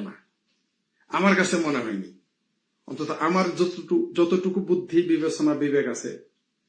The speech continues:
যতটুকু কমন সেন্স আছে, তা দিয়ে আমি যাচাই বাছাই করে আমার মন, আমার নিজেরই পছন্দ হয়নি। আমি এর চাইতে আরো ভালো আর উন্নত পোশাক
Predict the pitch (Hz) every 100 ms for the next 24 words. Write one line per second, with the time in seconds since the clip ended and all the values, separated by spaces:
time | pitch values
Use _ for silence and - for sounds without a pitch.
0 | _ _ _ _ _ 165 185 190 170 185
1 | 190 - - - - - - - - -
2 | - 185 220 254 262 - 180 151 127 107
3 | 110 110 - 143 156 208 208 196 185 175
4 | 170 160 151 151 143 151 - 147 185 196
5 | 160 202 208 220 196 156 139 156 120 95
6 | 107 95 - - _ _ _ _ - 131
7 | 147 143 - - - - 95 - 135 180
8 | 208 - _ _ _ _ _ 104 120 160
9 | 165 156 143 - 135